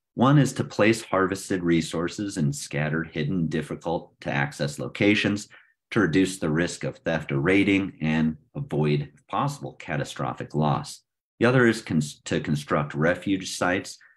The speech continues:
to lower the risk of interpersonal violence by larger neighboring groups. And we can think of these both as adaptations to cope with potential resource theft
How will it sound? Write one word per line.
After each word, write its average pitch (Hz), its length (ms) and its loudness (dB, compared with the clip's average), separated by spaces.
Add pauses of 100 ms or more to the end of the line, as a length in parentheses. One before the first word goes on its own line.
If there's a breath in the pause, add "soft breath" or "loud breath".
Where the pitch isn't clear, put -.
(200 soft breath)
to 104 80 -4
lower 95 300 6
the 80 120 2
risk 85 280 0
of 78 80 -2
interpersonal 73 720 -4
violence 76 460 0
by 62 180 -10
larger 64 440 -4
neighboring 62 520 -6
groups. 131 460 4 (260 loud breath)
And 131 100 4
we 131 80 8
can 131 160 6
think 120 200 4
of 95 100 2
these 92 300 4
both 135 220 4
as 92 120 2
adaptations 82 760 0
to - 80 -14
cope 76 420 -4
with 64 160 -4 (300)
potential - 420 -8
resource 64 520 -8
theft 92 340 -2